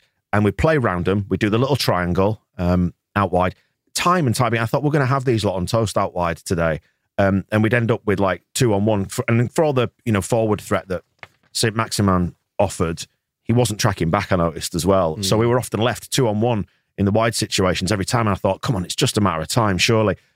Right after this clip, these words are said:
Speaker 1: And then we do a little interchange on the edge of the box, get him behind them to the byline, somebody cut it back, and then that's the end of it.
Speaker 2: But it wasn't the end of it because there was never anyone.
Speaker 1: That's what I mean, at the end of it, that's the end of the move, the end of the, the forward play. So it's, that's why it's frustrating to me, is that we,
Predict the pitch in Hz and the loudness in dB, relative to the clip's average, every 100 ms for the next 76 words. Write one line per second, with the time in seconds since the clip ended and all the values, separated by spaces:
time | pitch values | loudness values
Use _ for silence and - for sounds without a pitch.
0 | _ - 117 113 123 120 113 107 117 - | _ 0 2 2 2 2 2 0 -2 -2
1 | - 107 98 101 101 98 92 85 90 - | 0 0 2 2 2 2 -2 0 -2 -2
2 | - 139 117 104 95 92 92 110 127 - | -4 -2 0 2 2 0 0 0 0 -2
3 | 127 107 92 98 101 110 143 120 104 107 | -2 0 0 0 0 0 2 0 0 -2
4 | 95 104 123 135 143 143 190 202 214 104 | -2 -2 0 2 2 0 -2 0 0 0
5 | - _ _ _ 92 - 95 - 85 80 | -2 _ _ _ -8 -4 -6 -6 -10 -8
6 | 87 - - 85 82 82 90 98 95 - | -10 -10 -12 -10 -10 -6 -4 -2 -4 -6
7 | 87 87 90 82 - - 120 117 143 110 | -8 -8 -8 -14 -6 -4 0 2 2 2
8 | 123 135 90 98 107 107 98 101 117 95 | 2 2 0 0 0 0 2 2 2 0
9 | 101 104 98 95 87 - 92 - 104 92 | 0 0 2 0 -2 -4 -4 0 0 0
10 | 127 123 - 123 123 170 143 165 120 120 | 0 0 0 -4 -2 -4 0 -2 0 -4
11 | - 135 110 107 117 98 90 107 107 | -2 -2 0 0 0 0 -2 0 0